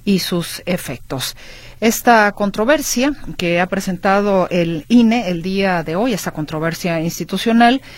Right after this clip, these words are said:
se presenta contra las cuatro leyes que se aprobaron el pasado dos de marzo. Se trata de las leyes generales de instituciones y procedimientos electorales, de partidos políticos,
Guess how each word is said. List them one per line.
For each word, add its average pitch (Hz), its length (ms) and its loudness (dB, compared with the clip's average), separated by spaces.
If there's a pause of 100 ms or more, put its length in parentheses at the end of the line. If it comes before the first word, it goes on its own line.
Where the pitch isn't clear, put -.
(260)
se - 160 2
presenta 269 500 4
contra 214 420 2
las 190 160 0
cuatro 254 300 0
leyes 226 480 2
que 185 100 0
se 185 120 0
aprobaron 190 640 2
el 175 140 -4
pasado 180 440 -2
dos 156 240 -6
de 190 100 2
marzo. 214 440 2 (320)
Se - 140 -2
trata 269 340 2
de 247 80 2
las 202 180 0
leyes 214 380 0
generales 185 540 0
de 185 80 0
instituciones 196 720 -2
y 180 40 -2
procedimientos 175 720 -4
electorales, 165 760 0 (320)
de 185 80 2
partidos 190 480 0
políticos, 180 680 -2